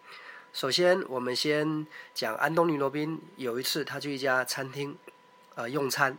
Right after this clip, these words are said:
吃饭，这时候来了一个服务员、服务生啊，waiter，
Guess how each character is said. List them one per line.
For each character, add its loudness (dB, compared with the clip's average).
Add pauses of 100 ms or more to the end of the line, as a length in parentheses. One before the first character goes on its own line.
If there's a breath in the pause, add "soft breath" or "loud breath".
吃 -6
饭， 4 (600 loud breath)
这 0
时 4
候 10
来 8
了 4
一 2
个 4 (260)
服 -2
务 6
员、 2
服 -4
务 2
生 4 (300)
啊， -6
waiter， 0